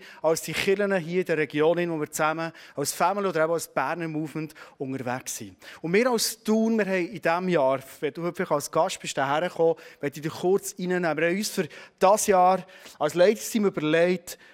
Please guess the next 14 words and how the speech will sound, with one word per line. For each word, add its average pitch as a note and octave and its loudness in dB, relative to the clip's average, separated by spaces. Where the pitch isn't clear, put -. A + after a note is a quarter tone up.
und E3+ 0
gefragt - 4
und D#3+ -4
sind D#3+ -2
in - -4
die - -2
Stille G#3+ 4
gegangen, F3+ 2
«Gott, F#3+ 4
was F#3 2
möchtest G3 -4
du F#3+ 0
mit F3 -6
uns F#3+ -2